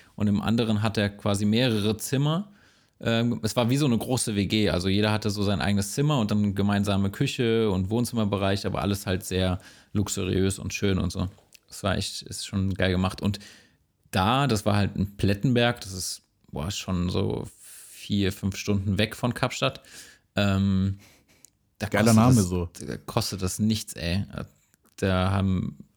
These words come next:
Speaker 1: äh, krieg-, die einen, wir haben uns mit einer unterhalten, der ihre Eltern haben da auch ein Haus in der Nähe und irgendwie so eine, so ein relativ großes Haus in Strandnähe, hundertfünfzigtausend Euro.
Speaker 2: Ui.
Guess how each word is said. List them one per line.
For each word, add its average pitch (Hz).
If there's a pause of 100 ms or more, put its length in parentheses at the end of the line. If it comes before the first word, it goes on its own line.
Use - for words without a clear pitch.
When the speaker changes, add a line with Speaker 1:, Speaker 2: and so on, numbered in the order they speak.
(180)
Speaker 1:
äh, 87
krieg-, -
die 110
einen, 107
wir 117
haben 120
uns 117
mit 117
einer 113
unterhalten, 113 (440)
der 101
ihre 101
Eltern 120
haben 120
da 80
auch 117
ein 113
Haus 131
in -
der 123
Nähe 139 (480)
und 101
irgendwie 101
so 98
eine, 101
so 98
ein 92
relativ 104
großes 107
Haus 107
in 87
Strandnähe, 101
hundertfünfzigtausend 101
Euro. 90 (1300)
Speaker 2:
Ui. 107